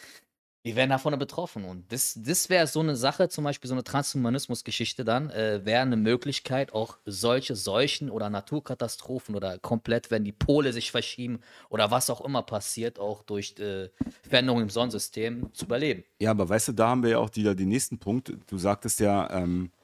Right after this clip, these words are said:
Speaker 2: wir haben dann vielleicht nicht mehr die möglich-, also nicht mehr die Wahrscheinlichkeit, an Krankheiten zu sterben.
Speaker 1: Mhm.
Speaker 2: Aber wie gesagt,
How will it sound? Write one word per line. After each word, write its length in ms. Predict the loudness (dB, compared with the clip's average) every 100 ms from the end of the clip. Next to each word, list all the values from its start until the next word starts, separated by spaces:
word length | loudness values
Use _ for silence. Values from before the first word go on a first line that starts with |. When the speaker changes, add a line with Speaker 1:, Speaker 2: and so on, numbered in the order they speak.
| -20 _ _ _ -2
Speaker 2:
wir 100 | 2
haben 160 | 4
dann 160 | 2 0
vielleicht 320 | 0 -2 0
nicht 120 | -2
mehr 120 | 0
die 160 | 0 2
möglich-, 400 | 2 0 -2 -4
also 240 | -2 -4 -6
nicht 280 | -10 -4
mehr 100 | -2
die 480 | -2 0 0 0 -6 -12 _ -20 _ -8
Wahrscheinlichkeit, 640 | -4 0 0 2 2 2
an 160 | 0 -6
Krankheiten 420 | -2 0 0 -2
zu 140 | -6 -10
sterben. 380 | -4 -4 -4 -6
Speaker 1:
Mhm. 240 | -8 -10 -14 _ _ _ -12
Speaker 2:
Aber 240 | -8 -6
wie 40 | -2
gesagt, 380 | 0 0 -2